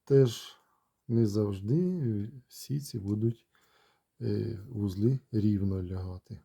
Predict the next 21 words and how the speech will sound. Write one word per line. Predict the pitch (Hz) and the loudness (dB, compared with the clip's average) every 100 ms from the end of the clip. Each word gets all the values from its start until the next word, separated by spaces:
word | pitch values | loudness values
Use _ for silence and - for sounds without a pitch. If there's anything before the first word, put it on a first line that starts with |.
| _ | _
при | 104 | -12
такому | - 107 113 113 | -10 -6 -2 0
мето-, | 101 95 - 104 - | -2 -4 -10 -14 -14
методі. | 117 104 90 - 92 98 - - - - _ _ | -6 -6 -6 -10 -16 -16 -18 -20 -20 -20 _ _
Щоб | - 139 | -4 0
було | 117 123 117 | 4 8 10
рівніше, | 113 123 196 226 - 131 123 - _ - | 8 6 4 2 -2 -4 -4 -8 _ -12
існує | 110 - 165 175 156 - _ _ _ _ _ _ _ _ _ _ _ _ 131 | -10 -4 0 0 -2 -4 _ _ _ _ _ _ _ _ _ _ _ _ -14
ось | 127 | -14
такий | - 117 - 107 | -12 -12 -6 -6
метод. | 92 95 95 - - _ _ _ _ _ _ _ _ - | -4 -6 -10 -16 -20 _ _ _ _ _ _ _ _ 0
Так, | 120 - 160 | 0 0 2
намотуємо | 139 127 123 117 110 110 107 98 - 113 | 6 10 10 8 4 2 2 0 -4 -2
нитку, | 104 101 - - 160 175 _ _ _ _ _ _ | -2 -4 -10 -8 -8 -10 _ _ _ _ _ _
як | 147 139 143 | -12 -8 -8
я | |
тільки | 139 143 127 - | -6 -6 -6 -8
що, | - - - | -14 -14 0
і | 139 | 4
захвачуємо | 120 131 - 151 202 202 123 107 98 95 _ _ _ _ _ _ | 6 4 2 0 0 0 -2 0 -2 -8 _ _ _ _ _ _
тільки, | _ 160 180 175 - 117 101 | _ 0 2 0 0 -2 -2